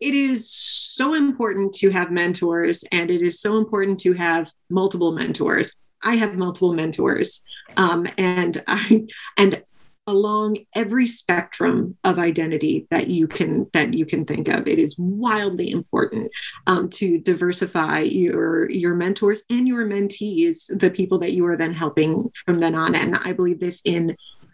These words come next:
everything, uh, intimacy, uh, and e-, everything else. Um, uh, uh, as far as tr-,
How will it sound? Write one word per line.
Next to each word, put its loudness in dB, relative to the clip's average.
everything, 0
uh, 2
intimacy, 0
uh, -2
and 2
e-, 0
everything 0
else. -4
Um, 2
uh, 2
uh, 0
as -2
far 0
as -2
tr-, 0